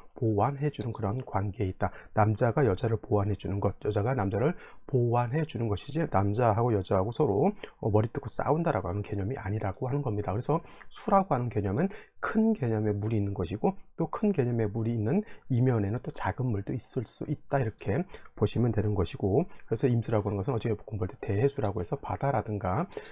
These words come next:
강호수와 같다라고 제가 말씀을 드렸죠. 바다, 강호수와 같다, 내지는 <clears throat>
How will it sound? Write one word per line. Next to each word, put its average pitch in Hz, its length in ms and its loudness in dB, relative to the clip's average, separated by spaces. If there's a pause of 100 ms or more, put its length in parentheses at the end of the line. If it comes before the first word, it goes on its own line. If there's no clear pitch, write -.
(120)
강호수와 151 640 0
같다라고 104 540 -4
제가 101 240 -2
말씀을 95 260 -4
드렸죠. 101 220 -8
바다, 131 340 -2 (340)
강호수와 110 760 -2
같다, - 360 -4
내지는 104 460 0
<clears throat> - 520 10